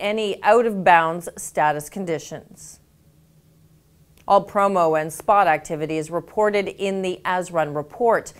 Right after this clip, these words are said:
To create a report for a specific time period, enter the start and end date and time. To output and save a report in Excel, P D F, or other formats, use the icons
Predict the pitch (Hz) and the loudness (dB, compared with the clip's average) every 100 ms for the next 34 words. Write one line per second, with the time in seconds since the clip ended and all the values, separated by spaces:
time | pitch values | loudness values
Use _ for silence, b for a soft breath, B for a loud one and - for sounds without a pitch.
0 | b b 240 - 254 254 294 415 240 175 | b b -8 -8 -4 0 0 0 -2 -2
1 | - 165 156 - 180 - 196 202 180 180 | 0 0 0 -6 -6 -6 -6 -4 -4 -6
2 | - - 247 302 294 220 185 170 170 - | -10 -8 -4 -4 -4 -4 -2 -2 -4 -6
3 | 233 262 254 190 190 - - 247 262 277 | -8 -6 -8 -8 -10 -12 -4 -2 -2 -4
4 | - - 226 240 247 - - 262 254 226 | -8 -2 0 -2 -6 -12 -6 -4 -4 -6
5 | 160 160 151 151 - - 214 - 165 147 | -8 -4 -4 -6 -12 -8 -8 -8 -6 -6
6 | 127 - _ _ _ _ _ _ _ _ | -8 -14 _ _ _ _ _ _ _ _
7 | _ _ _ _ _ _ _ _ b b | _ _ _ _ _ _ _ _ b b
8 | b b _ 190 - 180 202 175 156 147 | b b _ -4 2 2 2 -2 -2 -4
9 | 156 - 202 190 175 170 165 208 185 165 | -4 2 4 4 2 0 0 0 0 0
10 | 151 - - 233 214 185 156 - 233 196 | -6 -8 -2 6 8 8 4 -2 -4 2
11 | 175 190 190 175 175 170 160 - 233 247 | 4 4 2 -2 0 0 -4 -4 0 0
12 | 220 151 151 - - b b - 151 151 | 2 0 0 -6 -18 b b -14 -10 -8
13 | - 220 170 151 - 139 139 190 214 | -2 2 4 2 -2 -6 -6 -8 -12